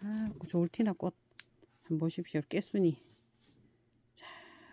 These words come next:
언제, 언제든지 조울티나는 늘 꾸준히 잘 많이 찾는 아이 중에 하나입니다. 자, 세 번째 오렌지 버드.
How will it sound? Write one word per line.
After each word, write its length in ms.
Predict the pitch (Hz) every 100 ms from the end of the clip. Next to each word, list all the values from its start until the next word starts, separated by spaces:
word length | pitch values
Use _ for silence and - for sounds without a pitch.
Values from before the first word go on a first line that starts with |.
| -
언제, 600 | 202 220 226 220 214 208 -
언제든지 720 | 208 220 240 214 185 175 170
조울티나는 800 | 180 175 190 185 160 151 156 160
늘 260 | 165 196
꾸준히 680 | 214 160 - 147 143 143 185
잘 460 | 165 147 147 165 180 - - - -
많이 260 | - 147 165
찾는 640 | - 202 190 190 190 196 185
아이 140 | 156
중에 140 | 147 151
하나입니다. 760 | 143 143 139 127 135 156 214 - - - - - -
자, 100 | 156
세 220 | - 220
번째 800 | 214 220 - - 170 175 214 226
오렌지 580 | 160 165 190 196 196 156
버드. 300 | 151 135 -